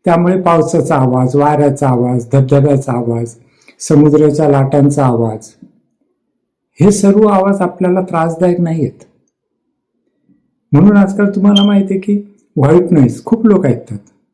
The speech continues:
निसर्गाचे आवाज लावून मग शांत झोप येते. पण त्याविरुद्ध हे जे कृत्रिम आवाज आहेत,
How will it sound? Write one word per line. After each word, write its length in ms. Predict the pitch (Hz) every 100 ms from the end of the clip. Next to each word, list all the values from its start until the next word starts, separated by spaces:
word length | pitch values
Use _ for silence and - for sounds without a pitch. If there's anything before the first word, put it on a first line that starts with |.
| _ 139
निसर्गाचे 680 | 139 135 165 147 151 147
आवाज 380 | 147 143 147 143
लावून 360 | 147 151 120 131 - _ -
मग 100 | 147
शांत 320 | 139 151 139
झोप 360 | 151 120 117 110
येते. 300 | 101 120 - _ _ -
पण 140 | 156
त्याविरुद्ध 640 | 165 170 190 196 214 185 214
हे 320 | 208 123 160
जे 400 | 165 214 226 240 - _ _ _ _ _ _ _ _ -
कृत्रिम 500 | 143 135 190 254 233
आवाज 360 | 160 139 123 107
आहेत, 240 | 101